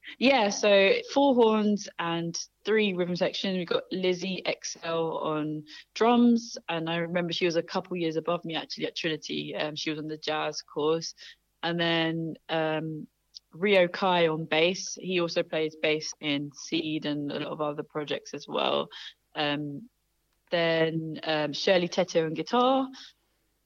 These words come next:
Then on the horns, we have myself on alto saxophone, Nabaya Garcia on tenor saxophone, um,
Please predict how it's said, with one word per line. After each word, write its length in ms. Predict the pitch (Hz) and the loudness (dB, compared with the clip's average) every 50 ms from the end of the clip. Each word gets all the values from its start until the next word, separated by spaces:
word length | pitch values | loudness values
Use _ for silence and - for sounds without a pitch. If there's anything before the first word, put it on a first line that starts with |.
| _ - | _ 2
Then 360 | 185 180 175 170 180 175 - - | 4 4 4 2 0 -2 -2 0
on 180 | - 180 175 175 | 0 0 0 0
the 80 | 170 165 | -4 -4
horns, 560 | - 226 220 214 208 202 196 196 190 185 - | -2 0 0 2 2 0 0 -2 -4 -4 -4
we 120 | 196 196 190 | -4 -4 -2
have 300 | 190 180 175 170 170 - | -2 -2 -2 -2 -2 -4
myself 480 | 180 180 170 - 180 175 180 175 - | -4 -4 -2 0 0 0 0 0 -2
on 100 | 180 175 | -4 -2
alto 520 | 165 170 160 160 170 - - 175 170 160 160 | -2 -2 -2 -2 -4 -6 -2 2 4 4 4
saxophone, 840 | - - 190 - - - - 190 185 180 180 175 180 175 175 - - | 4 0 -2 -2 -2 2 4 6 8 8 8 8 6 6 4 0 -2
Nabaya 640 | 175 175 170 160 - 165 165 160 160 160 151 160 156 | -2 -2 -2 0 2 2 4 6 8 8 8 6 4
Garcia 640 | 156 160 156 160 - - 160 165 165 160 160 160 | 2 0 -4 -4 2 4 6 6 8 8 6 4
on 480 | - - 151 151 147 151 143 147 151 151 - _ _ _ | 4 4 2 2 2 0 0 -2 -4 -6 -8 _ _ _
tenor 220 | - 208 190 190 175 | 2 4 4 4 4
saxophone, 800 | - 202 - - - - - 185 185 180 175 175 175 175 175 170 - _ _ _ _ _ _ _ _ | 2 0 0 -2 -6 -4 0 4 4 4 4 4 2 0 -2 -4 -8 _ _ _ _ _ _ _ _
um, 380 | 170 170 165 156 160 160 156 | 0 2 2 2 2 0 -2